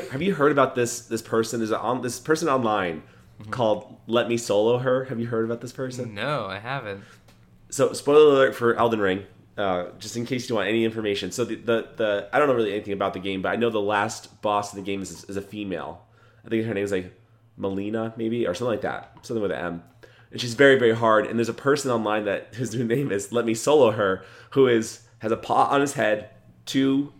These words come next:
Speaker 1: like,
Speaker 2: Oh, I've
Speaker 1: katanas
Speaker 2: seen
Speaker 1: and just
Speaker 2: <laughs>
Speaker 1: naked. Yeah.
Speaker 2: I've
Speaker 1: And
Speaker 2: seen
Speaker 1: he will
Speaker 2: that.
Speaker 1: just,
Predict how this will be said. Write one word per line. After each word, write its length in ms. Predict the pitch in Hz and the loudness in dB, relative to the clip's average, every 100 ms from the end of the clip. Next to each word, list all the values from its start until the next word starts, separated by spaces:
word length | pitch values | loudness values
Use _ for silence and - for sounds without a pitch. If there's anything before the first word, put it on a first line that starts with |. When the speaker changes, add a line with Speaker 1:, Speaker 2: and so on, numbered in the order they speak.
| - | -6
Speaker 1:
like, 200 | 107 - | -6 -4
Speaker 2:
Oh, 20 | |
I've 300 | 147 156 123 | -4 0 2
Speaker 1:
katanas 160 | 98 - | 2 0
Speaker 2:
seen 140 | 151 190 | 0 2
Speaker 1:
and 100 | 220 | 2
just 160 | - | 2
Speaker 2:
<laughs> 100 | 220 | 2
Speaker 1:
naked. 600 | 220 110 226 - 80 98 | 2 2 2 0 0 0
Yeah. 180 | 127 107 | 2 2
Speaker 2:
I've 180 | 95 160 202 | 2 -4 -6
Speaker 1:
And 160 | 151 156 | -2 -2
Speaker 2:
seen 100 | 131 | 2
Speaker 1:
he 100 | 143 | 2
will 60 | 147 | 2
Speaker 2:
that. 40 | |
Speaker 1:
just, 180 | 135 123 | 2 -2